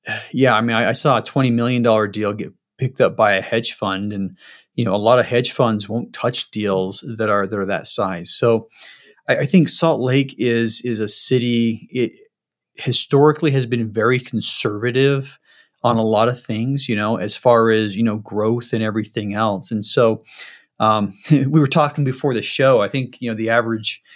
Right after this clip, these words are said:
it, it's not uncommon to, to meet somebody that has eight kids in Salt Lake City. And so,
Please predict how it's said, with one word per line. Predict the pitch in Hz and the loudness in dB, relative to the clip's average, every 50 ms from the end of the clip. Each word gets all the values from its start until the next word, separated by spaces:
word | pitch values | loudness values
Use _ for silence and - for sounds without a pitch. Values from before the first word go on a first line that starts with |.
| - _ _ _ _ - | -20 _ _ _ _ 0
it, | - 131 - | 0 0 0
it's | 131 131 - | 0 -2 0
not | 147 135 131 | 2 2 2
uncommon | 127 120 117 - - 131 120 127 135 127 123 120 120 | 2 0 -2 -4 -2 0 0 2 2 0 0 -2 -2
to, | 113 - - 113 110 104 | -2 0 0 0 0 0
to | - - - | -4 -6 -4
meet | 123 127 123 - | -2 -2 0 0
somebody | - 139 123 120 123 120 | 2 2 2 2 4 4
that | 117 107 | 4 2
has | 107 120 110 107 - | 2 0 -2 -2 -4
eight | 131 123 113 - - | -6 -6 -6 -6 -8
kids | - - 123 131 131 - | -2 2 2 2 2 0
in | 110 104 | -2 0
Salt | 98 - 117 104 80 90 | 0 0 0 -2 -2 -4
Lake | 98 92 - | -6 -8 -6
City. | - - - 90 - 101 101 113 - | -6 -6 -6 -6 -8 -10 -10 -10 -8
And | 110 110 107 | -8 -6 -4
so, | - - - 123 117 113 113 113 - | -2 2 4 4 4 4 2 0 -4